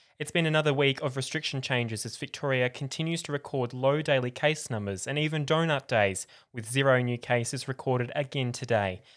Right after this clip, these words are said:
This week, gyms were able to open their doors and dance studios also returned. Dance schools didn't waste a minute in getting their students back in the studio following an easing of restrictions to allow indoor non-contact recreation for those under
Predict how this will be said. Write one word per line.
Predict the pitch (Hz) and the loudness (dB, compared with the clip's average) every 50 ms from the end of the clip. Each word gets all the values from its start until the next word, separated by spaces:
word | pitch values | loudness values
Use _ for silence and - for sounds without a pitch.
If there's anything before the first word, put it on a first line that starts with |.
| _ _ _ | _ _ _
This | 147 143 - - | -4 -4 -4 2
week, | 147 139 135 135 | 2 2 2 2
gyms | - - 151 147 139 - | 2 0 2 2 2 0
were | 156 - | 0 2
able | 147 135 135 135 131 | 2 2 2 2 0
to | - - | 4 4
open | 143 139 - 147 139 | 4 4 4 2 2
their | 135 127 120 | 2 2 2
doors | - 143 143 143 147 - - | 2 2 4 4 4 2 0
and | 156 147 139 - | -2 -4 0 2
dance | 160 160 185 196 - | 2 2 2 2 -2
studios | - - 131 110 110 98 95 92 95 - - - - | -4 -4 -4 0 2 2 2 0 0 -4 -6 -4 -2
also | 170 180 170 - - 104 | -2 -2 0 2 2 2
returned. | 101 101 123 - - 151 127 104 98 92 92 - - - _ _ _ _ _ _ _ _ | 4 4 0 0 0 0 0 0 0 -2 -6 -10 -14 -16 _ _ _ _ _ _ _ _
Dance | 135 143 156 165 165 | 2 2 4 2 0
schools | - - 170 165 160 160 - | -4 -2 0 0 0 0 -2
didn't | 190 180 180 170 | -2 -2 -2 2
waste | 165 165 165 165 - - 170 | 4 4 4 4 0 -2 -2
a | 160 | 0
minute | 156 147 123 110 - - | 2 2 2 0 0 -4
in | 110 101 | -2 0
getting | 123 120 120 123 | 0 0 2 0
their | 123 123 123 | 2 2 2
students | 123 - - - 123 113 - 107 - | 0 -2 -2 -4 -4 -4 -6 -10 -2
back | - 120 117 - - | 2 2 2 2 0
in | 117 | -6
the | 113 113 | -8 -6
studio | - - - 135 127 135 131 135 139 143 156 | -8 -8 -8 -6 -6 -2 4 4 4 4 4
following | 156 - 151 143 143 143 143 | 2 2 2 4 4 2 2
an | 143 143 143 | 0 -2 -2
easing | - 131 165 165 165 160 151 | -2 -4 -4 -4 -4 -4 -4
of | 143 135 | -6 -6
restrictions | 143 131 - - - 175 - - - 117 104 95 - - | -6 -6 -4 -2 -2 -2 -2 -2 -4 -4 -4 -4 -6 -6
to | - - 135 | -4 -2 0
allow | 131 131 131 131 131 131 - | 0 2 2 2 2 0 0
indoor | - 170 180 185 170 175 160 156 151 | -4 -6 -4 -4 -2 0 0 0 0
non-contact | 147 147 156 175 180 - - 180 175 170 - 175 165 165 - | 0 0 -2 -2 -4 -4 -6 -6 -6 -4 -4 -6 -6 -4 -6
recreation | 165 165 160 - 160 156 156 160 170 175 - - 117 104 101 | -8 -8 -8 -4 -2 0 2 2 0 -2 -2 -4 -6 -6 -6
for | - - 151 | -6 -4 0
those | 160 151 147 156 156 - | 2 4 4 4 2 0
under | - 160 160 156 - | -2 -4 -2 -2 -2